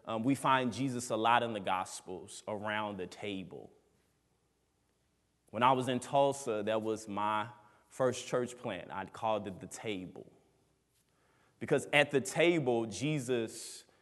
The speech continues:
taught so much. There were rich conversations at the table. There was, uh, uh, uh, there was sickness healed at the table. There was,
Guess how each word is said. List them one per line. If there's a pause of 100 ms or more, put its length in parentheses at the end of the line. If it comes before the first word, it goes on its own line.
(360)
taught
so
much. (640)
There
were
rich
conversations
at
the
table. (520)
There
was, (220)
uh,
uh,
uh,
there
was
sickness
healed
at
the
table.
There
was,